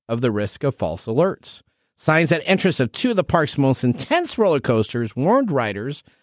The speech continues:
that Apple Watches and other similar devices should not be taken on the ride, as they could trigger the collision detection feature and cause an unintended emergency call.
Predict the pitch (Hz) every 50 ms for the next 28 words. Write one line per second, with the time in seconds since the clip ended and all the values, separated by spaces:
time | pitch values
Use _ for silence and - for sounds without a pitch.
0 | _ _ - 131 120 - - 165 208 - 233 226 202 180 175 180 185 - 180 156
1 | 135 151 156 - - - 233 277 277 214 - - 170 165 170 185 208 202 180 147
2 | 131 117 110 - - 120 107 - - 123 139 160 190 - 220 196 - 143 127 120
3 | - 127 127 131 143 131 139 165 196 156 85 90 110 _ _ _ _ _ - 107
4 | 113 - 135 123 127 113 98 - - 143 131 127 127 113 117 - - 135 147 202
5 | 214 254 277 262 226 - - 240 226 - - - 254 240 - - - 311 262 -
6 | - - 135 127 131 - - - _ _ - - 113 117 - - 135 131 131 127
7 | 113 107 113 107 - - 135 143 160 151 - 156 139 135 131 131 135 - _ _
8 | - 104 101 98 98 95 98 113 110 - 131 120 - - 139 156 - - 104